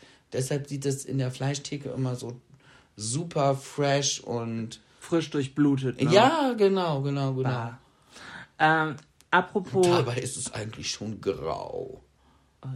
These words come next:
Speaker 2: i. Oh, nee, nee, Florian, <laughs> du war, ähm, also das Essen, was ich heute Abend gekocht hab, beziehungsweise wir zusammen unter meiner Anleitung,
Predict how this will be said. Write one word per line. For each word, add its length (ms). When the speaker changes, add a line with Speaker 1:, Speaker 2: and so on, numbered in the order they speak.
Speaker 2:
i. 1400
Oh, 180
nee, 840
nee, 220
Florian, 760
<laughs> 40
du 140
war, 600
ähm, 560
also 360
das 300
Essen, 380
was 200
ich 160
heute 340
Abend 260
gekocht 440
hab, 240
beziehungsweise 560
wir 140
zusammen 520
unter 500
meiner 640
Anleitung, 880